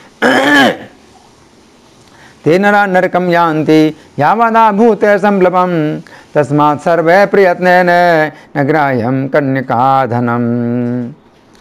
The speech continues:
जो लोभ से कन्या को बेचकर धन लेते हैं, सो निश्चय दूसरे जन्म में बिलार होते हैं,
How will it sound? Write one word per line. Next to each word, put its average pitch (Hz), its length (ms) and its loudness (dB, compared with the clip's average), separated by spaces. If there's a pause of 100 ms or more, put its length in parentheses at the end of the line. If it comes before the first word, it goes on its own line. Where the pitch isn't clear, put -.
(280)
जो 147 120 2
लोभ 185 280 2
से 147 320 -2 (260)
कन्या 156 300 2
को 147 140 0
बेचकर 131 500 -2 (300)
धन 135 140 -2
लेते 147 280 0
हैं, 127 240 -6 (300)
सो 135 60 -4
निश्चय 147 520 0 (580)
दूसरे 156 240 2
जन्म 147 260 0
में 220 300 0 (280)
बिलार 131 400 0
होते 120 340 -4
हैं, 143 440 0